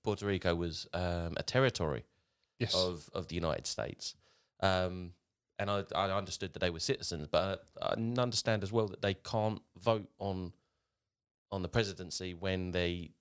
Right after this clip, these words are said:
Speaker 1: live in Puerto Rico, but they can if
Speaker 2: If
Speaker 1: they
Speaker 2: they're
Speaker 1: move,
Speaker 2: mainland,
Speaker 1: if they
Speaker 2: yeah.
Speaker 1: become, if they move onto the mainland.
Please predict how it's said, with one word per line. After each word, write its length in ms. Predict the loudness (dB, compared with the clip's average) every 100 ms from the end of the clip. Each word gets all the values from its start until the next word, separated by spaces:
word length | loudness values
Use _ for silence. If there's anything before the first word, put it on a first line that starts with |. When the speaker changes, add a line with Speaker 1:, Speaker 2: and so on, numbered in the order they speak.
| -8
Speaker 1:
live 280 | -4 -4 -6
in 300 | -8 -6 -6 -10 -6
Puerto 200 | -4 0
Rico, 380 | 0 0 -4 -4 _ _ _ _ _ _ _ _ _ -2
but 80 | -2
they 100 | -4
can 440 | 0 0 0 -6 -12 _ _ _ _ -4
if 160 | 0
Speaker 2:
If 100 | 2 6
Speaker 1:
they 60 |
Speaker 2:
they're 60 | 8
Speaker 1:
move, 40 | 8 8 8
Speaker 2:
mainland, 360 | 4 4 -2 -10
Speaker 1:
if 100 | 0
they 100 | 4
Speaker 2:
yeah. 100 | 4
Speaker 1:
become, 340 | 4 -4 -6 -14 -6
if 80 |
they 120 | -4 -2
move 240 | -4 -6
onto 160 | -8 0
the 60 |
mainland. 480 | 0 0 -4 -10 -14